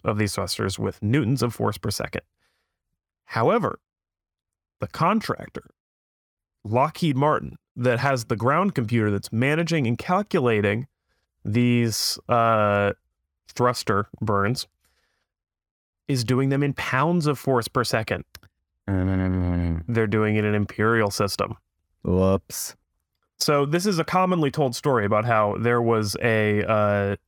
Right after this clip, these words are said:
Speaker 1: nasa spacecraft. And no, it's, it's told wrong. I've heard it told where nasa, um, like, was collaborating with the Europeans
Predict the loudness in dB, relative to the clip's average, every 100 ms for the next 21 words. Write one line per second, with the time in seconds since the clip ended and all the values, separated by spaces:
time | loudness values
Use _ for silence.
0 | _ _ -2 -2 0 -4 -2 -2 0 -2
1 | -2 -12 -2 0 2 0 0 -2 0 0
2 | 2 2 2 2 0 0 0 0 0 0
3 | -2 0 0 2 2 2 -2 _ _ _
4 | _ -2 0 0 0 2 2 2 0 -2
5 | -2 0 2 2 2 2 0 0 -2 -4
6 | -8 _ _ _ _ _ _ -4 -2 0
7 | -2 -2 2 2 2 2 2 2 0 0
8 | 2 2 2 0 0 2 2 2 2 0
9 | 0 -4